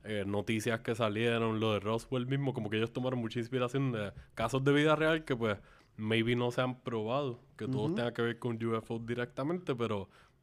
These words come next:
Speaker 1: esas son las
Speaker 2: Están ahí.
Speaker 1: circunstancias que están alrededor de estos casos.
Speaker 2: Y en la cultura popular se, se ha archivado como así.
Speaker 1: Man, es, imagínate que nosotros hiciéramos una película del chupacabra,
Speaker 2: Ujú.
Speaker 1: pulpo de La Llorona o,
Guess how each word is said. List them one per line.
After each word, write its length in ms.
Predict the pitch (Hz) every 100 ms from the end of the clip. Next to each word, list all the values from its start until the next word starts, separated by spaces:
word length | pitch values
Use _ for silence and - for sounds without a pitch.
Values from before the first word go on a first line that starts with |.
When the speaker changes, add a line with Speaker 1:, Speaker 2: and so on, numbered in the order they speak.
| 113
Speaker 1:
esas 200 | 117 127
son 100 | 135
las 100 | 123
Speaker 2:
Están 100 | 127
ahí. 60 | 123 120
Speaker 1:
circunstancias 360 | 139 147 139
que 100 | 135
están 200 | - 107
alrededor 480 | 107 110 113 113 113
de 80 | 113
estos 220 | - 117
casos. 360 | - 101 95 113
Speaker 2:
Y 80 |
en 100 | 139
la 140 | 135 131
cultura 720 | 131 120 156 160 165 160 160
popular 520 | 165 160 175 185 185
se, 680 | 180 127 113 107 104 110 -
se 240 | - 117 110
ha 120 | 113
archivado 600 | 131 135 151 156 170 -
como 300 | 113 107 104
así. 320 | - - 117
Speaker 1:
Man, 300 | 127 151 117
es, 240 | 123 135 135 - -
imagínate 560 | 139 143 139 160 165
que 80 | 165
nosotros 380 | 165 165 170 156
hiciéramos 400 | 135 123 123 123
una 140 | 131 135
película 340 | 135 131 135
del 100 | 127
chupacabra, 640 | 127 135 131 131 131 107 101 -
Speaker 2:
Ujú. 80 | -
Speaker 1:
pulpo 640 | 123 123 110 123 120 120
de 80 | 117
La 140 | 113 107
Llorona 760 | 101 101 131 139 135 131 131
o, 440 | 120 107 104 101